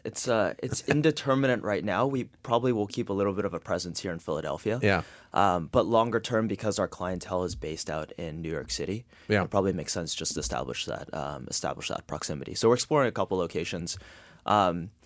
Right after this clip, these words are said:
Speaker 1: <laughs> we also might be in the Bay Area just for the summer because we've gotten some money from investors out there, uh, and might spend some time out there just launching the product. But longer term, we see our future out in the East Coast.
Speaker 2: What, what has been, been this process? Like, as you mentioned, for the last twelve months, you've been doing this, but you've also been doing school.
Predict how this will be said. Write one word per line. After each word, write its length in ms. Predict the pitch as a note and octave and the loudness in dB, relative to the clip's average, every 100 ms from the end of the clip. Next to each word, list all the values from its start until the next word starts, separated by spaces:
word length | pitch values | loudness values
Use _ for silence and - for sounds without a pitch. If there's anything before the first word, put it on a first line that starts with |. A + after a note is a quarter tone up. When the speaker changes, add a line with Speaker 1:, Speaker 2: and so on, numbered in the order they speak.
| _ _ _ - | _ _ _ 2
Speaker 1:
<laughs> 420 | D#3+ F#3 - - | 4 4 2 2
we 140 | F#3+ C#3+ | 6 8
also 280 | D#3 - | 6 6
might 200 | D#3+ C3 | 6 6
be 100 | A#2+ | 6
in 80 | B2 | 4
the 80 | A2+ | 6
Bay 120 | G#2+ | 6
Area 260 | G#2 G#2 G2 | 6 6 4
just 220 | A2 - | 4 2
for 120 | G#2+ | 2
the 80 | G2 | 2
summer 460 | - F#2+ A2 C#3 - | 2 4 4 2 -2
because 380 | F#2+ G#2 F2+ G2+ | -2 0 0 -2
we've 120 | F#2 | 2
gotten 220 | G2 F2 | 2 2
some 160 | - F#2 | -2 -2
money 260 | E2+ E2+ | -2 -4
from 280 | E2 F2 E2 | -4 -4 -4
investors 520 | E2 F2 E2 - E2+ | -6 -4 -4 -4 -6
out 180 | D2+ D2+ | -6 -6
there, 260 | C#2+ C2 - - - - | -8 -8 -12 -20 -20 -6
uh, 220 | D2+ D2+ | -2 0
and 100 | F2+ F2 | 0 0
might 180 | F2+ | -2
spend 180 | - F#2 | 0 0
some 160 | F2+ F2 | 0 -2
time 220 | F2+ E2 | -2 -2
out 140 | D2 | -4
there 100 | D2 | -4
just 180 | D2 - | -4 -4
launching 300 | C#2 D2 D2+ | -4 -4 -4
the 80 | - | -4
product. 280 | C2 C2+ - | -4 -6 -6
But 120 | - | -2
longer 280 | F#2 F2+ D#2 | 0 0 -2
term, 280 | - D#2 C#2+ | -6 -6 -6
we 80 | |
see 200 | - D2+ | -6 -4
our 180 | B1 - | -4 -6
future 300 | - - - | -10 -10 -8
out 120 | G1+ | -8
in 80 | - | -10
the 80 | - | -12
East 180 | G1+ - | -12 -10
Coast. 340 | - - - - | -10 -10 -14 -10
Speaker 2:
What, 380 | A2+ C#3+ E3+ C3+ | 2 4 4 2
what 260 | D3 G#3 | 2 4
has 220 | F3+ D3+ A2+ | 4 4 2
been, 380 | A#2+ A2+ A2 | 2 2 2
been 240 | F#2 A#2 A#2 | 2 4 4
this 160 | G#2 | 2
process? 400 | - G#2 G2 - | 4 4 2 0
Like, 120 | F#2+ F#2+ | 0 0
as 140 | F#2+ | 2
you 60 | B2 | 4
mentioned, 360 | A#2+ A2+ F#2 | 2 2 -4
for 120 | - | -6
the 80 | E2 | 0
last 340 | A2+ C3 - - | 4 4 2 4
twelve 220 | G2 F2 | 4 6
months, 340 | G#2+ F#2+ - | 4 2 0
you've 80 | F#2 | -4
been 140 | F#2 | 0
doing 260 | F#2 A#2 G2 | 2 2 4
this, 180 | A2 F#2 | 2 0
but 200 | E2+ - | -6 -4
you've 100 | F2+ | 0
also 240 | F#2+ - | 0 0
been 160 | E2+ E2+ | -4 0
doing 220 | F2+ F2 | 0 0
school. 320 | - B2 G#2 | 0 0 0